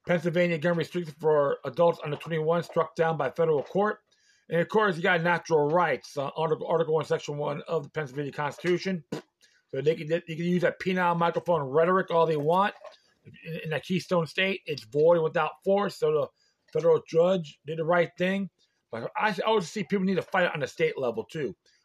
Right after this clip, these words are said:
Have your counties give, give the state the big middle finger. It's time to start doing that, folks. Anti-commandeering doctrine is good. Remember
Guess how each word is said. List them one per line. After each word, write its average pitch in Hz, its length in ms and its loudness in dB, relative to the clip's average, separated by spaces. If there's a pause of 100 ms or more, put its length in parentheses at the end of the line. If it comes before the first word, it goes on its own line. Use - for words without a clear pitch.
(100)
Have 160 200 0
your 147 100 -6
counties 160 680 -4 (240)
give, 143 260 -2
give 135 340 -4
the 123 300 0 (320)
state 135 400 -4 (480)
the 117 80 -10
big 120 260 -4
middle 123 220 0
finger. 110 540 -10
It's 123 180 -14
time 220 240 -6
to 156 60 -6
start 151 300 -6
doing 131 260 -8
that, 92 200 -14
folks. - 280 -12
Anti-commandeering 170 680 -4
doctrine 160 360 -2
is 117 80 -14
good. 165 260 2 (560)
Remember 175 600 0